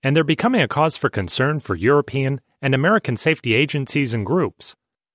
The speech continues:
They're all for putting better tech on the road, but automakers are selling themselves like Tesla's Autopilot or Nissan's Pro Pilot Assist, with the implied promise that they'll make driving easier and safer.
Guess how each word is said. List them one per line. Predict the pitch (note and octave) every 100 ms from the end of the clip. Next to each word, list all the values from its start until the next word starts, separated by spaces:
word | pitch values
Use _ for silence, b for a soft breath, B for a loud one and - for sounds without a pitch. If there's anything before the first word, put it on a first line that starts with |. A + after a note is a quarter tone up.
| _ _ _ _ -
They're | D3+ E3
all | G#3+ A#3+
for | C#3+
putting | D3 C3 G2+
better | C3 G#2+
tech | - A2 -
on | F2
the | D2+
road, | A#2+ C#3 - - _ _
but | B2 C3
automakers | F#3 C4 D#3 G#2 F#2 F#2+ -
are | C3+
selling | - G3 G3+ C3
themselves | G#2+ - B2 C3
like | C3 A#2+
Tesla's | - D3 - C3+ -
Autopilot | F3+ A3 - F2+ D2 - - _ _ -
or | G#2+
Nissan's | G#2 C#3 - C3+ A#2+ -
Pro | - D3
Pilot | B2+ B2+ C3+ B2+
Assist, | G2+ - G#3 - - - _ _ _ _ -
with | D#3+
the | G3
implied | E3+ D3+ A3 A#3+
promise | - D3+ D#3 - - _
that | - -
they'll | B2+
make | D3+ D3
driving | C3 B2+ B2+ C3+
easier | E3+ F#3 F3+ F3+ E3+ -
and | C#3+
safer. | - A2+ F2+ - -